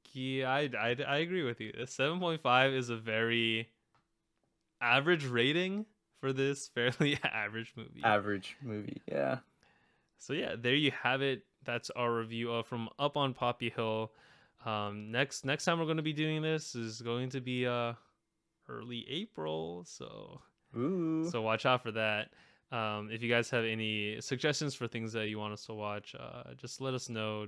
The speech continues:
Speaker 1: I don't know, send us an email at A M N podcast two at gmail dot com, or, uh,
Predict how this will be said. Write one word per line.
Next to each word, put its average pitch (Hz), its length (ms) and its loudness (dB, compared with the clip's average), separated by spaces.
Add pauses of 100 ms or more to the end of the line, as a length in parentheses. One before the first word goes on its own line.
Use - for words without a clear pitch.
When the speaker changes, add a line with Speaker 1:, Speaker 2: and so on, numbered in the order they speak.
(160)
Speaker 1:
I - 60 -18 (100)
don't 117 100 -14
know, 98 120 -16
send 120 220 -6
us 123 140 -8
an 113 100 -16
email 113 340 -6
at 104 100 -8
A 135 60 -4
M 120 100 0
N 117 120 -2
podcast 110 500 -2
two 113 160 -4
at 104 100 -6
gmail 110 260 -10
dot 107 220 -10
com, 107 300 -12
or, 110 360 -6 (1120)
uh, - 60 -8